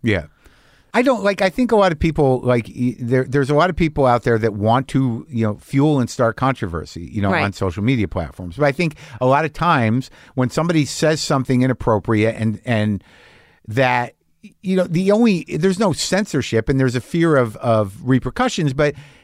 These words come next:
Speaker 1: you know, you gotta choose what you're gonna do. Like, if, if y-, you can say whatever you want.
Speaker 2: But you're sort of self-censoring yourself.
Speaker 1: So what?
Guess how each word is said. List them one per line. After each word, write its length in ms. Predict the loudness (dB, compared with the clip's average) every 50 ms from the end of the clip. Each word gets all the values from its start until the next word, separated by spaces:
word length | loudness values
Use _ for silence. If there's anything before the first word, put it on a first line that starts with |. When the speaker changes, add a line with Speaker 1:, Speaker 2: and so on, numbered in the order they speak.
| _
Speaker 1:
you 100 | 0 2
know, 60 | 2
you 100 | 2 2
gotta 180 | 2 2 0 0
choose 400 | -2 -4 -4 -2 0 0 0 0
what 140 | -2 -2 0
you're 140 | -2 0 0
gonna 180 | 0 0 0
do. 240 | 0 0 0 0 2
Like, 220 | 2 2 2 2
if, 160 | 0 -2 -4 -8
if 240 | -8 -6 -6 -6
y-, 60 | -4 -6
you 320 | -8 -8 -4 0 0 0 2
can 140 | 2 0 0
say 240 | 0 0 0 2
whatever 280 | 2 2 2 2 0 0
you 140 | 0 0 0
want. 300 | 2 4 4 4 4 2
Speaker 2:
But 100 | 2 2
you're 140 | 2 0 0
sort 240 | 0 0 0 0
of 80 | 0 -2
self-censoring 760 | -2 -2 -2 -2 -2 -2 -4 -6 -4 -2 -2 -2 -2 -2 -4
yourself. 480 | -8 -6 -2 0 0 2 0 0 -4 -12 -18 _ _
Speaker 1:
So 180 | _ -2 0 2
what? 420 | 4 4 4 4 4 0 -2 -10